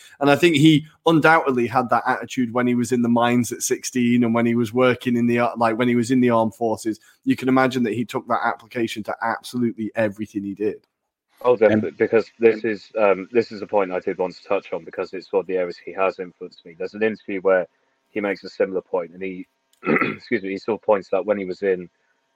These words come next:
Speaker 2: the army, like, if he had a job to do, even if it was, even if it was scrubbing the floor, he would say, "I wanted my floor to be cleaner than yours."
Speaker 1: <laughs> Yeah.
Speaker 2: And basically saying, like, if everyone does the small jobs to the best of their ability, the world will be better.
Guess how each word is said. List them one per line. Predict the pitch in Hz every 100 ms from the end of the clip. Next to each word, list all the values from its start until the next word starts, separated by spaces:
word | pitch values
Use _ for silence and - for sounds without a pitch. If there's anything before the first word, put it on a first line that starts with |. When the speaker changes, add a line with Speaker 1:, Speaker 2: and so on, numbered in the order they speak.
| _
Speaker 2:
the | 101 101
army, | 101 98 90 85 85
like, | 92 90 90
if | 95
he | -
had | 107 95
a | 92
job | 101 90 -
to | 85
do, | 98 87 82 -
even | 95 90
if | 92 85
it | 80
was, | 73 - - - _
even | 101 95 98
if | -
it | -
was | 92
scrubbing | - 107 98 92
the | 87
floor, | - 101 90 82 76 _ -
he | 92
would | 87
say, | - 95 87 82
"I | 98
wanted | 95 90 90
my | 95 92
floor | 85 95 90
to | -
be | 92
cleaner | - 98 95 95
than | 92 92
yours." | 98 104 107 - _ _ -
Speaker 1:
<laughs> |
Yeah. | 202 - 147 107
Speaker 2:
And | 98
basically | 104 98 95 98
saying, | - 98 92
like, | 92 92
if | 107 123
everyone | 113 110 104
does | 107 98
the | -
small | - 104 98
jobs | 98 90 82 - -
to |
the | 95
best | 95 -
of | 95
their | 87
ability, | 95 90 -
the | 87
world | 90 92 85
will | 87
be |
better. | 85 95 - 85